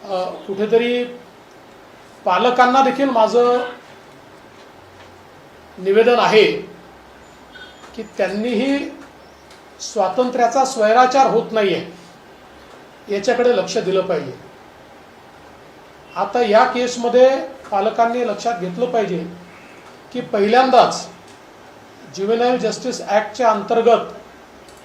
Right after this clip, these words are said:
पालकांच्या विरुद्ध या ठिकाणी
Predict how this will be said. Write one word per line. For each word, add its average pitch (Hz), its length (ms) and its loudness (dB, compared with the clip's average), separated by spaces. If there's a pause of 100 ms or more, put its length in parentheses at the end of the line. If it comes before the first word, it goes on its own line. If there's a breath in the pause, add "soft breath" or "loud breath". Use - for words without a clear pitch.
(720)
पालकांच्या 233 880 0
विरुद्ध 214 460 -4 (1600)
या 202 140 2
ठिकाणी 233 680 -2